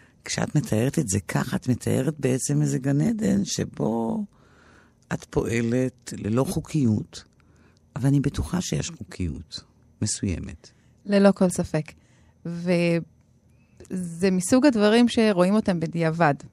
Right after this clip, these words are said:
Speaker 2: קשה להגיד אותם כשהם קורים, קשה לתכנן אותם, אבל אם מסתכלים אחורה, ולהוצאה כבר יש שלוש שנים מאחוריה, אפשר לראות את ה-, אפשר לראות את האינטואיציה, או אפשר לראות את החוט השני ש-,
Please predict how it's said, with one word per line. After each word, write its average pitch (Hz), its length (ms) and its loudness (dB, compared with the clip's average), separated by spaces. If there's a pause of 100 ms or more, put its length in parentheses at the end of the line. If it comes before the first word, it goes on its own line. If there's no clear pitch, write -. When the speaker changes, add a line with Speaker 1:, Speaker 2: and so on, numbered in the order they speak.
(600)
Speaker 2:
קשה 214 300 4
להגיד 214 320 6
אותם 180 360 0
כשהם 165 240 -4
קורים, 190 440 2
קשה 185 400 0
לתכנן 180 580 -4
אותם, 254 320 4 (640)
אבל 175 140 -4
אם 214 80 2
מסתכלים 240 460 4
אחורה, 185 540 2 (120)
ולהוצאה 180 680 0
כבר 196 240 -2
יש 196 480 0 (160)
שלוש 180 340 -2
שנים 190 260 2
מאחוריה, 185 580 0 (640)
אפשר 240 320 6
לראות 180 340 4
את 180 160 -4
ה-, 160 240 0 (340)
אפשר 214 220 2
לראות 214 260 4
את - 100 -6
האינטואיציה, 180 540 0
או 156 40 2
אפשר 175 240 -2
לראות 180 260 0
את 185 140 -6
החוט - 260 -6
השני 180 340 0
ש-, - 120 -4